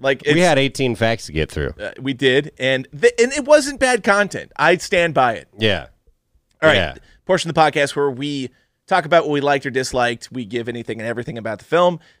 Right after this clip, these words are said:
Speaker 1: Keenan, would you like to start and I'll sprinkle, or vice versa?
Speaker 2: Um,
Speaker 1: Your call.
Speaker 2: I, I don't really care.
Speaker 1: Dealer's choice.
Speaker 2: I, I'll start then. Um, couple things to say before we get into it. Uh, this movie is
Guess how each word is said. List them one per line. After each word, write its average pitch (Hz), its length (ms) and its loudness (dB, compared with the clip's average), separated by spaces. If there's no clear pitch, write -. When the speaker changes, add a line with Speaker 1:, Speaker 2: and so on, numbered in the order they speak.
Speaker 1:
Keenan, 151 360 0
would 120 200 -2
you 139 80 2
like 143 200 2
to 135 80 -8
start 147 200 2
and 131 80 -2
I'll 127 100 0
sprinkle, 175 380 0
or 143 80 2
vice 131 220 0
versa? - 340 -6
Speaker 2:
Um, 147 680 2
Speaker 1:
Your 170 100 2
call. 113 320 2
Speaker 2:
I, 131 280 4
I 98 160 0
don't 82 200 -8
really 80 220 -4
care. 90 380 -2
Speaker 1:
Dealer's 170 380 2
choice. - 480 -8
Speaker 2:
I, 143 360 4
I'll 123 200 2
start 76 460 -8
then. 80 360 -6
Um, 98 540 2
couple 170 260 0
things 147 320 -2
to 123 80 -10
say 127 240 0
before 117 320 0
we 113 80 2
get 107 280 0
into 101 480 -2
it. - 180 0
Uh, 107 260 2
this 127 240 -2
movie 143 480 2
is 117 560 4